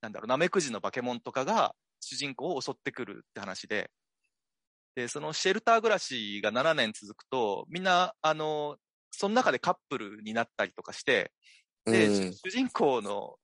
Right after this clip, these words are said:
Speaker 1: えっと、ディラン・オブライエン君っていう子は、この子はなんかあんまりそんなにいろんな映画出てなくて、ちょっとこれから出てほしいなと思ってる子なんですけど、あの、が、まあ、その、えっと、普通の、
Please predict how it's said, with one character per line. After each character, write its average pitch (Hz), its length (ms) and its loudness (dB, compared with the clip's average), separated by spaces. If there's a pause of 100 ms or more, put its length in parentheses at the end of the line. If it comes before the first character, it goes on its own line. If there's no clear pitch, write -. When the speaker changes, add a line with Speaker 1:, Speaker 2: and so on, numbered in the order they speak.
(160)
Speaker 1:
え 110 80 -4
っ 101 40 -8
と、 107 160 -14
デ 110 120 -4
ィ - 20 2
ラ 185 100 4
ン・ 190 160 -2
オ 185 40 -6
ブ 185 100 -4
ラ 190 100 4
イ 175 80 0
エ 117 60 0
ン 104 80 -8
君 95 160 -14
っ - 20 -20
て - 100 -16
い 90 40 -12
う - 40 -16
子 - 120 -20
は、 60 100 -10
こ - 140 -16
の 254 60 -2
子 - 120 2
は 127 100 6
な 147 60 4
ん 143 40 -10
か - 120 2
あ 147 40 4
ん 180 80 -2
ま 190 120 4
り 175 100 -6
そ 175 160 -8
ん 175 80 -10
な 170 100 -4
に 160 220 -10
い 139 40 -8
ろ 160 100 -2
ん 165 60 -6
な 160 100 2
映 151 60 2
画 143 80 2
出 160 100 2
て 127 100 0
な 104 120 0
く - 100 -20
て、 101 160 -14
ち - 80 -14
ょ - 40 -8
っ - 40 -20
と 104 100 -12
こ - 140 -12
れ 135 80 0
か 135 100 -2
ら 131 160 2 (280)
出 156 80 -2
て 143 80 -6
ほ 117 100 -8
し 107 140 -6
い - 20 -14
な 98 160 -2
と - 100 -12
思 - 140 -18
っ - 20 -20 (100)
て - 60 -10
る - 140 -14
子 101 120 -14
な 95 120 -6
ん - 80 -16
で - 80 -20
す - 100 -14
け - 100 -10
ど、 135 300 0 (520)
あ 104 140 -6
の、 85 480 -18
が、 160 300 2
ま 156 120 2
あ、 113 200 2 (520)
そ - 160 -12
の、 123 240 -6 (260)
え 104 200 -12
っ - 40 -20
と、 - 80 -20
普 - 100 -18
通 196 220 4
の、 180 420 2